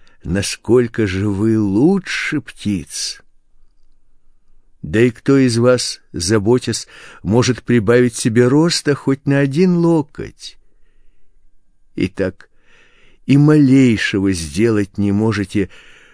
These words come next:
что заботитесь о прочем? Посмотрите на лилии, как они растут,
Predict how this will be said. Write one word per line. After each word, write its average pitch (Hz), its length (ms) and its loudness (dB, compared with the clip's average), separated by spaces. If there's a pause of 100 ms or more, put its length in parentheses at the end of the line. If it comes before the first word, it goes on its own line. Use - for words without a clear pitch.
что - 460 0
заботитесь 139 1080 -2
о 113 80 -2
прочем? 73 960 -8 (1120)
Посмотрите 151 720 0
на 160 160 0
лилии, 113 560 0
как 113 300 -4
они 110 200 0
растут, 107 560 -4